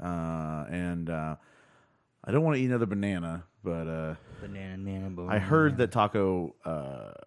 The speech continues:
Speaker 1: or that, uh, <laughs> Del Taco cures cramps. I don't
Speaker 2: It
Speaker 1: know.
Speaker 2: cures most
Speaker 1: Yeah, it
Speaker 2: things.
Speaker 1: cures most
Speaker 2: I
Speaker 1: things.
Speaker 2: had cancer before I had
Speaker 1: Yeah.
Speaker 2: it.
Speaker 1: Uh, but, uh, so we, uh, we get back, and then we see Bubs, and he's, he's showing Julian around the sauce making place.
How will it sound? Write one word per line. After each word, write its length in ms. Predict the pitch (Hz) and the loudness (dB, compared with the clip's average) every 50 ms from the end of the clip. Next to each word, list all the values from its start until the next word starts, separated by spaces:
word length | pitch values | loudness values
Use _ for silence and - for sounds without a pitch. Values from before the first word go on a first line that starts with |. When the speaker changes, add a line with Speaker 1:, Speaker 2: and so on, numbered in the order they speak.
| - - - - | -20 -20 -20 -12
Speaker 1:
or 120 | - 87 92 | -10 -8 -4
that, 220 | 90 95 92 87 87 | 0 0 0 0 0
uh, 280 | 82 76 78 85 82 | 0 -2 -2 -4 -4
<laughs> 40 | 92 | -2
Del 180 | - - 113 98 | 0 0 0 0
Taco 320 | - - 82 - - 101 | 0 -2 -2 0 -2 -4
cures 480 | - - - 117 107 87 - - - - | -4 -4 -2 -2 -2 -2 -4 -8 -14 -8
cramps. 460 | - - 117 101 - - - - - | -4 -4 -4 -2 -4 -8 -10 -6 -6
I 60 | - | -6
don't 140 | - - - | -6 -2 2
Speaker 2:
It 180 | - 117 120 - | 4 4 4 6
Speaker 1:
know. 40 | - | 6
Speaker 2:
cures 300 | - 151 151 139 120 104 | 8 10 10 10 8 6
most 340 | 120 117 113 110 104 - - | 4 6 6 6 4 2 0
Speaker 1:
Yeah, 80 | 123 123 117 107 107 | 0 2 2 2 2
it 40 | |
Speaker 2:
things. 120 | 113 113 110 | 2 0 0
Speaker 1:
cures 200 | 117 110 98 85 | 0 0 0 0
most 200 | 87 82 76 - - | -4 -6 -4 2 4
Speaker 2:
I 60 | 110 | 6
Speaker 1:
things. 100 | 127 135 131 | 8 8 6
Speaker 2:
had 80 | 110 101 | 6 4
cancer 420 | - 127 120 123 123 117 - 110 | 2 4 4 4 4 2 2 0
before 320 | 95 92 92 85 98 90 87 | 0 0 -2 -2 -2 0 0
I 100 | 85 87 | 0 0
had 240 | 92 90 85 85 87 | 0 0 0 0 0
Speaker 1:
Yeah. 60 | 87 | -2
Speaker 2:
it. 100 | 87 - - - - 131 135 - - - | -4 -6 -10 -14 -14 -12 -12 -10 -2 2
Speaker 1:
Uh, 380 | 139 139 135 120 117 117 113 | 4 4 6 6 6 4 4
but, 200 | 110 - 143 135 120 | 6 6 6 6 6
uh, 60 | 120 - - - - - | 4 -2 -8 -14 -14 -2
so 320 | - - 196 196 190 190 - | 4 6 8 8 8 6 4
we, 300 | - 175 196 196 190 185 | 4 6 6 6 8 8
uh, 300 | 180 170 165 156 143 123 - - | 8 8 8 6 4 0 2 6
we 100 | 160 165 | 6 6
get 200 | 156 214 254 208 | 8 6 6 8
back, 360 | 196 202 185 170 156 - - | 8 10 10 8 8 6 4
and 100 | 156 151 | 4 4
then 240 | 156 156 147 143 131 - - - _ _ - | 6 6 6 6 4 2 -4 -12 _ _ 2
we 120 | 131 143 | 4 4
see 240 | 131 - - 254 247 | 6 6 4 4 4
Bubs, 520 | 202 165 156 180 170 160 151 143 131 110 123 | 4 6 6 6 8 8 6 4 2 0 -2
and 100 | 127 117 | 0 0
he's, 240 | 113 107 104 - | 0 0 -2 -4
he's 200 | - - 113 104 | -6 -6 -6 -4
showing 460 | - - - - 196 208 220 214 190 151 | -2 0 4 6 6 8 8 6 6 4
Julian 380 | 131 147 160 151 151 147 135 | 6 6 6 6 6 6 4
around 460 | 127 127 117 117 113 113 113 113 113 | 2 2 2 2 4 4 4 4 2
the 100 | 104 107 | 2 0
sauce 420 | - - - 110 107 123 123 - - | 0 2 4 4 4 4 2 2 2
making 340 | 117 117 117 101 107 101 98 | 2 2 2 2 2 0 -2
place. 540 | 80 87 90 85 80 80 80 - - - | 0 0 0 0 0 -2 -4 -6 -8 -10